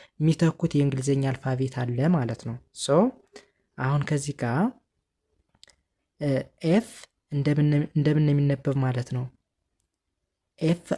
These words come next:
አይ ፋ ዬ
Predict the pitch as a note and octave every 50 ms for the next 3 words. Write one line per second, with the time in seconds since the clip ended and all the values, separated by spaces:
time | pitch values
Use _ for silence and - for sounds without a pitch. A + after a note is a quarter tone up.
0 | - C#3+ C3+ C3 D#3+ G#3+ C4 - - _ _ _ _ _ _ _ _ _ _ _
1 | _ _ _ _ _ _ _ _ _ _ _ _ _ _ _ _ _ _ _ _
2 | _ _ - - - - - D3+ C#3+ C#3+ E3 G#3 C4+ - _ _ _ _ _ _
3 | _ _ _ _ _ _ _ _ - D#3 D3+